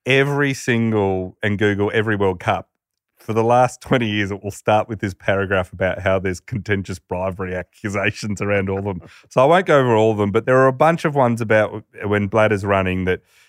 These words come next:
you know, David Yallop, who wrote a book called How They Stole the Game, he claimed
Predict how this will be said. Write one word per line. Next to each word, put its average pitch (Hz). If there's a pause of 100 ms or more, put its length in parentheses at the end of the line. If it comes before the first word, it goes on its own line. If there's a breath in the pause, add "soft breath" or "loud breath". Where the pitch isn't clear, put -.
(120 soft breath)
you 101
know, 95
David 127
Yallop, 101
who 107
wrote 95
a -
book 92
called 95
How 101
They 92
Stole 92
the 92
Game, 92
he 110
claimed 95